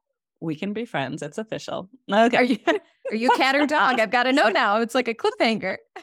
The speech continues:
Speaker 2: <laughs>
Speaker 1: Absolutely dog. Chloe dog. I like to tease. She's my favorite kid. I just, I love
Speaker 2: Mm.
Speaker 1: her. <laughs>
Speaker 2: Love it. Yeah. Henry was our first baby, our fur baby. Yeah.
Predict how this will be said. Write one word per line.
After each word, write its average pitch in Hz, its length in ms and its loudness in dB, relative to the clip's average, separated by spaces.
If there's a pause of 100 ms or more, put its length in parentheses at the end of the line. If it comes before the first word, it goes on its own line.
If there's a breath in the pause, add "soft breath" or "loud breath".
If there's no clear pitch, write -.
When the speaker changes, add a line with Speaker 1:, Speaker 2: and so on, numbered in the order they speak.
Speaker 2:
<laughs> - 800 -8
Speaker 1:
Absolutely 381 800 4
dog. 294 640 4
Chloe 320 320 0
dog. 277 400 2
I 233 240 0
like 240 240 -2
to 262 100 -10
tease. 240 640 -6
She's 254 180 -6
my 269 140 -4
favorite 202 400 -8
kid. 156 340 -6 (120)
I 190 160 -6
just, 190 320 -10
I 214 80 -6
love 214 240 -4
Speaker 2:
Mm. - 100 -20
Speaker 1:
her. 214 160 -14 (400)
<laughs> 339 560 -4
Speaker 2:
Love 247 220 -2
it. - 240 0
Yeah. 214 200 2
Henry 226 360 2
was 254 180 0
our 208 160 -4 (180)
first 262 300 0
baby, 190 380 0
our 190 100 -2
fur 196 240 -8
baby. - 540 -10
Yeah. - 220 -4